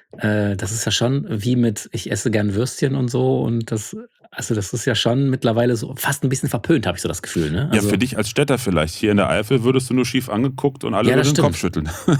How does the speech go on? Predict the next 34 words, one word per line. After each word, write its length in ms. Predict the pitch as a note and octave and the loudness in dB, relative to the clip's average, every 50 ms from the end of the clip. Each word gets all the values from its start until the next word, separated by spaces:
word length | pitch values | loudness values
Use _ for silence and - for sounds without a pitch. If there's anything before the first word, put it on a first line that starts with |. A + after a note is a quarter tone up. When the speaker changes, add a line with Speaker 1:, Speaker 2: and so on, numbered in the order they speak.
| C3 | 2
Speaker 2:
<laughs> 40 | - | 2
Speaker 1:
Das 140 | - B2+ B2+ | 2 2 2
stimmt, 320 | - - D#3+ A2+ F2 D#2+ - | 2 2 0 0 0 0 0
ja, 160 | G2+ G2 G2+ | 0 2 2
das 120 | A2+ A#2+ | 0 -2
stimmt. 300 | - - - F#2+ E2 E2 - - _ _ _ _ _ _ _ _ _ _ _ - | -4 -2 -4 -4 -4 -6 -10 -16 _ _ _ _ _ _ _ _ _ _ _ -2
Gut, 180 | - C#3+ C#3 - | 0 0 2 2
aber 160 | A2+ G#2+ A#2+ | 2 2 2
in 80 | G#2+ | 2
der 80 | A#2 G#2+ | 2 2
Speaker 2:
Also 80 | G#2+ A#2+ | 2 0
Speaker 1:
Eifel 180 | A2+ C3 C3+ B2+ | 2 2 2 2
würde 140 | C3+ C3+ | 4 4
mich 160 | C3 C3+ C3 B2+ | 4 4 2 2
auch 60 | A2 G#2+ | 2 2
jeder 320 | A2 C3+ C3+ B2 B2+ C3+ | 2 2 2 2 2 0
komisch 280 | A#2 - B2+ B2 A#2 G#2+ | -2 0 0 0 0 0
angucken, 360 | - A2+ A#2 - D3 D3 A2+ A2 | 0 0 0 0 0 0 2 2
wenn 80 | A#2 A#2 | 2 0
ich 60 | G#2 | 0
die 160 | - A2 G#2+ | 0 0 0
veganen 340 | G#2 A#2 G#2 A2+ A2 A2 G#2 G2+ | 2 2 2 2 0 0 0 2
Würstchen 300 | A#2 D#3+ D#3+ - - - | 0 0 0 0 -2 -2
auf 100 | G2+ F#2 | -2 -2
deinen 180 | - F2+ F2+ F2+ | -2 -2 -2 -2
Grill 160 | - - F#2 | -2 -2 -2
legen 280 | F2 E2+ E2+ E2 E2 D#2+ | 0 0 -2 -2 -4 -6
würde. 260 | E2 D#2+ D#2+ D#2 E2 - _ _ _ - - | -6 -6 -6 -6 -8 -10 _ _ _ -18 -10
Speaker 2:
Ah, 360 | - - G#3 A3+ B3 B3+ B3+ B3+ | -4 -2 0 2 2 2 2 2
nee, 140 | A3+ A3+ G3+ | 2 2 2
nicht 200 | C#3+ - C3 - | 0 -2 -2 -4
mehr. 220 | - D2+ D2 - - | -4 -4 -4 -2 -2
Also 200 | A2 A#2 A#2 A#2 | 0 0 2 2
Speaker 1:
Nee? 300 | A#2 B2+ F3+ A#3 A#3+ | 2 4 2 2 0